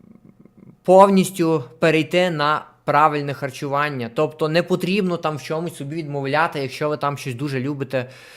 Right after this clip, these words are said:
їсти, там повністю с-, обмежувати, такого не буде. Вам просто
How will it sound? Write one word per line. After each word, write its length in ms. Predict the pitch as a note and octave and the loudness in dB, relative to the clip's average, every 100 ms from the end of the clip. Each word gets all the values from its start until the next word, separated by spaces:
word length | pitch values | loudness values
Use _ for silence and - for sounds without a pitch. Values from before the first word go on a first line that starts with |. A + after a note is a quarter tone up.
| - - | -20 -16
їсти, 520 | B2+ A#2 C3+ E3+ E3 C#3+ | -12 -8 -4 -4 -6 -6
там 400 | C3+ C3 A#2+ A2+ - | -4 -4 -8 -14 0
повністю 500 | D#3+ E3 D#3+ C3 C#3 | 2 4 0 -6 -12
с-, 220 | - - - - | -12 -16 -14 -6
обмежувати, 680 | C3+ C3 C#3+ D3 C#3+ C#3 C3 | -4 0 0 -2 -6 -8 -8
такого 400 | C3 D3 C3+ C#3 | -6 -2 -2 -4
не 240 | C#3 D3 | -4 -4
буде. 400 | B2 B2+ A#2 G#2 - - - | -4 -6 -6 -10 -16 -20 4
Вам 300 | E3 D#3+ - | 4 4 2
просто 640 | F3 D#3 D#3 E3+ G3 F#3+ | 4 4 4 0 -4 -6